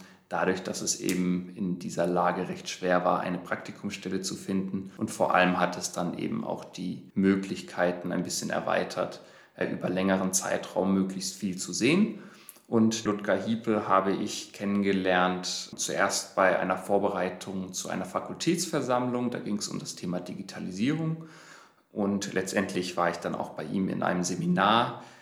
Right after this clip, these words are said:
ähm, das zusammen mit Monika Klöckner veranstaltet wurde,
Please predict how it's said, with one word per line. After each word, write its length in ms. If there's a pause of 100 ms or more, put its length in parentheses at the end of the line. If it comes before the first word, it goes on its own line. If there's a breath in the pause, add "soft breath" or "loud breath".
(280 loud breath)
ähm, 220
das 240
zusammen 420
mit 180
Monika 360
Klöckner 520
veranstaltet 920
wurde, 400